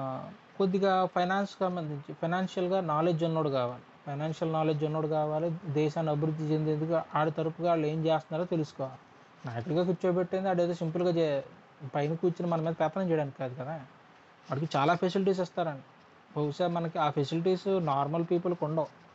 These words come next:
అంత facilities ఇస్తున్నప్పుడు we experts అంతే. వాళ్ళు ఏదైనా మీకు ఇచ్చుండొచ్చు.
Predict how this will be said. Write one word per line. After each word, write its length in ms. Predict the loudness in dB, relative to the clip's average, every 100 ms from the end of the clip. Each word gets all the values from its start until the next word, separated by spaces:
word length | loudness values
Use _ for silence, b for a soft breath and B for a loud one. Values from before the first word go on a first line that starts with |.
| -20 -20 -20 -8
అంత 340 | -2 0 0 0
facilities 540 | 0 0 2 2 2
ఇస్తున్నప్పుడు 800 | 0 -4 -4 -2 -2 0 0 0 -4 -12 -20 0
we 60 | 2
experts 500 | 2 2 0 2 0
అంతే. 320 | 0 -4 -8 -12 -20 -20 -20 -20 -20 -20 -20 -20 -20 -20 -20 -20 -18 0
వాళ్ళు 260 | 2 4
ఏదైనా 400 | 4 4 2 0
మీకు 240 | 0 0 -2
ఇచ్చుండొచ్చు. 540 | -4 -4 -2 -4 -8